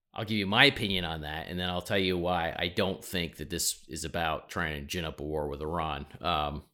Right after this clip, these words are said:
you know, and it's exactly what we just discussed, that, you know, basically this is a case being made in the closing days of the Trump administration,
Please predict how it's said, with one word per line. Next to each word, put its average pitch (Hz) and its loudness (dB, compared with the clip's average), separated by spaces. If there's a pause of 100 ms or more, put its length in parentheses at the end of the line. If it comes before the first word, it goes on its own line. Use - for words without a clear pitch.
(140)
you 101 -2
know, 76 -2
and 82 -2
it's 85 -4
exactly 87 0
what 78 0
we 78 -2
just - -4
discussed, - 6
that, - -2
you 92 0
know, 82 2
basically 92 2
this 85 0
is 76 -2
a - -6
case 92 2
being 87 2
made 82 2
in 78 2
the 80 -4
closing 90 4
days 87 2
of 76 -4
the - -10
Trump 117 4
administration, 90 0